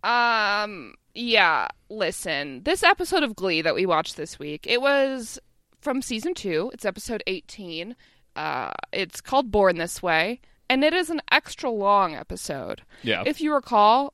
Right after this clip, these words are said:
Speaker 1: last week's episode was regionals.
Speaker 2: Yep.
Speaker 1: Um,
Speaker 2: Well, no,
Speaker 1: which
Speaker 2: no.
Speaker 1: meant that Glee took a mid-season break
Speaker 2: Yes.
Speaker 1: because that is Glee's thing, is taking weird breaks in the middle of the season. Uh,
Speaker 2: Yes.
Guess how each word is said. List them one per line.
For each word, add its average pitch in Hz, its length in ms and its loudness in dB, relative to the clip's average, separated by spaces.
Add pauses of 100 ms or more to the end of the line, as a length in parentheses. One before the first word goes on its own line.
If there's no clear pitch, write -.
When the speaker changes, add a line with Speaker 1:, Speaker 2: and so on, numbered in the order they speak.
Speaker 1:
last 208 320 4
week's 226 240 -2
episode 220 400 0
was 175 640 2 (100)
regionals. 180 880 -4
Speaker 2:
Yep. 165 140 6
Speaker 1:
Um, 165 380 2
Speaker 2:
Well, 160 140 6
no, 175 100 6
Speaker 1:
which 180 60 8
Speaker 2:
no. 277 60 6
Speaker 1:
meant 302 220 4
that 269 180 2
Glee 277 600 4
took 233 320 2
a 202 220 4
mid-season 190 540 -4
break 151 400 -2
Speaker 2:
Yes. - 160 2
Speaker 1:
because 196 340 2 (680)
that 285 320 8
is 247 320 6
Glee's 247 400 -6
thing, 170 500 -2
is 202 240 -6
taking 262 560 -6
weird 285 460 -6
breaks 208 500 -4
in 202 120 -12
the 202 80 -8
middle 226 280 -6
of 208 140 -8
the 190 80 -12
season. 233 680 -10 (140)
Uh, 185 200 -8
Speaker 2:
Yes. 165 480 -4